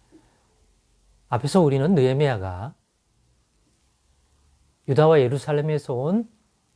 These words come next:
사람들을 통해 예루살렘과 유다의 모습이 어떤지를 듣게 되고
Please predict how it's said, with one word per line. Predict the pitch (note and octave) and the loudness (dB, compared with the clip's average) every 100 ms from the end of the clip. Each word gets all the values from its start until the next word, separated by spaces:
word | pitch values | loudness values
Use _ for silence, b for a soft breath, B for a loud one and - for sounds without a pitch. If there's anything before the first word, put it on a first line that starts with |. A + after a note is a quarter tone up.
| _ _ _ _ _ _ _ _ _ _ | _ _ _ _ _ _ _ _ _ _
사람들을 | - C#3 C#3 C3 A#2+ A2+ | -4 -2 -2 -2 -2 -4
통해 | C#3+ A#2 - _ _ _ _ _ _ _ _ _ _ _ _ _ _ _ _ _ _ _ _ _ _ _ _ _ _ _ _ _ _ _ _ _ _ | -4 -6 -8 _ _ _ _ _ _ _ _ _ _ _ _ _ _ _ _ _ _ _ _ _ _ _ _ _ _ _ _ _ _ _ _ _ _
예루살렘과 | C#3 C#3 - D3 C#3+ C#3+ C3+ D#3+ A3 _ - | 0 0 2 0 0 -2 0 -2 -4 _ -12
유다의 | A#2+ C3 C3 C3 C3 _ _ _ _ _ | -6 -4 -4 -6 -10 _ _ _ _ _
모습이 | B2 C#3+ - B2+ A#2 | 0 0 -2 -8 -8
어떤지를 | A2+ G#2+ A2 G#2+ - G2+ G2+ E3+ - | -8 -10 -8 -10 -12 -12 -10 -10 -10
듣게 | - A#2+ | -10 -8
되고 | E2+ D#2+ | -8 -12